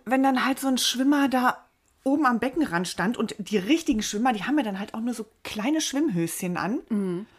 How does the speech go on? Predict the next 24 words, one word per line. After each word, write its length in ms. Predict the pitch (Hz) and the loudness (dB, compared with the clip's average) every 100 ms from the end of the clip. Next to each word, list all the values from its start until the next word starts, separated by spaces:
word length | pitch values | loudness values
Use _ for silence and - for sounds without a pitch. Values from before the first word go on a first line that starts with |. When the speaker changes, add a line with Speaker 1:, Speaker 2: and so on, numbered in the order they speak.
| _ _ _ _ _ | _ _ _ _ _
Speaker 1:
und 200 | - 214 | -2 0
sind 160 | 226 277 | 0 0
auch 100 | 214 | 2
meistens 340 | 196 262 277 | 2 2 0
irgendwie 200 | 233 233 | -4 -6
komplett 480 | 220 220 208 220 - | -4 -6 -4 -4 -4
haarlos, 500 | 170 185 254 330 359 | -2 2 2 2 0
was 140 | 233 247 | -4 0
man 180 | 254 220 | 0 0
so 120 | 214 | -4
sieht. 340 | 170 226 330 | -2 -2 0
Und 80 | 269 | -2
ich 80 | 220 | -4
denke 240 | 226 214 | -6 -6
mir 60 | 214 | -8
immer 180 | - 202 | -10 -10
so, 140 | - _ _ _ - | -12 _ _ _ -4
au 280 | - 220 277 | -2 2 2
ja, 460 | 185 127 120 190 - _ _ _ _ _ 233 | 0 -4 -10 -16 -20 _ _ _ _ _ 0
mm, 600 | 269 254 202 165 175 185 - - | 4 4 2 -2 -6 -10 -14 -4
lecker. 480 | 220 208 196 185 - _ _ _ - _ - | -2 -2 -4 -8 -10 _ _ _ -20 _ -6
Also 240 | 226 233 - - | -4 -4 -8 -10
wirklich 640 | 233 320 339 320 - - - | -2 0 0 -4 -4 -12 -2
lecker, 520 | 214 208 190 156 | 0 2 0 -4